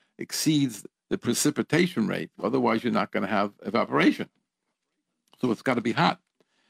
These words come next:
Solar salt, uh, production is typically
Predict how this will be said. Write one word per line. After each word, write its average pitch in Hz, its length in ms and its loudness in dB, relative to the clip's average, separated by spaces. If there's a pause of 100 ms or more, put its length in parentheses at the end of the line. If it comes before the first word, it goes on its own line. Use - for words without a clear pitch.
(460)
Solar 196 380 6
salt, 175 540 4 (800)
uh, 120 340 0 (640)
production 127 560 2
is 120 260 2
typically 135 640 0